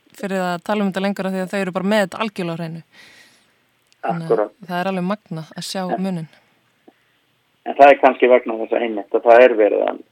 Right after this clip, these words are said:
Speaker 2: kenna þetta í skólunum og ræða þetta í skólunum og þannig að það, það þarf að halda því áfram. Það er engin spurning. Og það, það sem við vorum alltaf að berjast fyrir á sínum tíma var að,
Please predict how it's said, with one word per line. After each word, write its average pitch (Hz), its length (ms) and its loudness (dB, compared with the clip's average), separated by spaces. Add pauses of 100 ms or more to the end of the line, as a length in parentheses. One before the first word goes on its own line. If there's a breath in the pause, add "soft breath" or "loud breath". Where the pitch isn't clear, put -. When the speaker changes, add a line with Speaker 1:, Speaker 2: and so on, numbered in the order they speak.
(140)
Speaker 2:
kenna 107 240 -2
þetta 98 240 -4
í 95 80 -4
skólunum 101 440 -2
og 104 160 0
ræða 107 200 6
þetta 95 160 -6
í - 40 -14
skólunum 98 440 -4
og 98 240 -12
þannig 104 320 -6
að 101 80 -14
það, 107 180 -2
það 110 180 -2
þarf 127 240 0
að 95 80 -4
halda 104 260 -2
því 104 180 -4
áfram. - 300 -12 (280)
Það 117 80 -2
er 113 80 2
engin 104 180 -6
spurning. 98 440 -6
Og 117 400 6 (800 loud breath)
það, 127 240 4
það - 80 -6
sem 131 180 0
við 135 140 8
vorum 147 180 4
alltaf 151 220 2
að 139 80 -2
berjast 143 240 2
fyrir 143 240 6
á 139 80 4
sínum 139 260 -2
tíma 131 300 0
var 127 160 2
að, 127 240 2